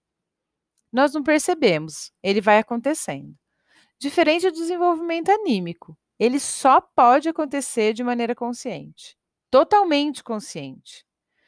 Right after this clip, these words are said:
Pra que eu me desenvolva emocionalmente ou até espiritualmente, eu devo estar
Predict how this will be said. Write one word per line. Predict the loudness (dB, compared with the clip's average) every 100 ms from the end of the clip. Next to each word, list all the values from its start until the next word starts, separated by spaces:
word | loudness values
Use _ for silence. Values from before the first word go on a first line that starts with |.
| _ _
Pra | -8
que | 2
eu | 6 8 6
me | 4 -4
desenvolva | -6 -8 -8 -6 0 2 2 -2 -8
emocionalmente | -10 -12 -10 -10 -8 -6 -4 -6 -6 -4
ou | -2 -2
até | 0 0 0
espiritualmente, | 0 -6 -8 -4 -6 -4 -4 -4 -6 -2
eu | 0
devo | 2 0
estar | 0 0